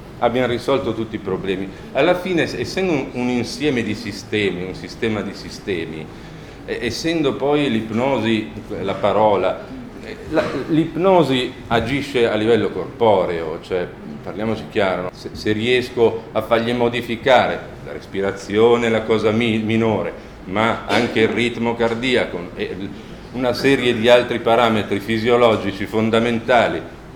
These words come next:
per la vita, eh,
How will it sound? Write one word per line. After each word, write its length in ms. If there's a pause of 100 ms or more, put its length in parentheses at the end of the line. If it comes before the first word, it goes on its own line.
(180)
per 240
la 140
vita, 580 (1080)
eh, 280